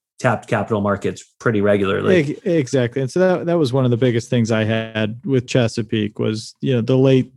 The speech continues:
Speaker 2: C E O Aubrey McClendon was one of the most gifted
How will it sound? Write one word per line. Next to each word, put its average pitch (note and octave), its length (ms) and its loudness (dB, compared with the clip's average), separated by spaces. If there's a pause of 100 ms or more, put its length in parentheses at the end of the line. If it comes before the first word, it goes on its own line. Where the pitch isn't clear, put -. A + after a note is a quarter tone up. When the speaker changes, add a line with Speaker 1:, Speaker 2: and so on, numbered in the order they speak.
Speaker 2:
C B2 380 -2
E B2 40 2
O A#2+ 80 2
Aubrey A#2 300 0
McClendon A2+ 540 2
was G#2+ 360 -2 (480)
one D3 160 2
of C3+ 60 4
the B2 80 4
most A#2 220 2
gifted A#2 460 0